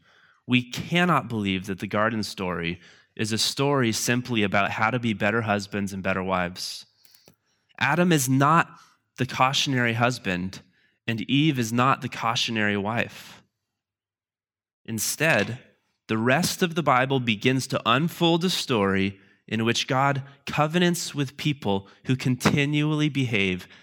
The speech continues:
in line with the statement, "The serpent deceived me, and I ate."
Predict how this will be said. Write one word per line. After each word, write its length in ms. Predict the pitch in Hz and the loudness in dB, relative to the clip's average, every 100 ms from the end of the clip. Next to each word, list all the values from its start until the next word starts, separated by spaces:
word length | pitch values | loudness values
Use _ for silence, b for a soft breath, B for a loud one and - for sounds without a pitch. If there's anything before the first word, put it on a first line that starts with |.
| B | B
in 160 | - 107 | -4 0
line 320 | 104 107 107 | 0 0 0
with 100 | 104 | -2
the 80 | 98 | -4
statement, 540 | - 104 98 92 87 - b b b - | -4 -2 -4 -4 -8 -10 b b b -12
"The 80 | 104 | -8
serpent 540 | - - 120 - 85 - _ _ | -6 -4 -4 -4 -6 -8 _ _
deceived 500 | 98 - 107 110 - | -10 -6 -2 -2 -4
me, 240 | - 147 - _ _ _ _ _ - | -10 -10 -16 _ _ _ _ _ -10
and 180 | 107 95 | -4 -4
I 120 | - 92 | -4 -4
ate." 360 | 87 - - | -4 -6 -16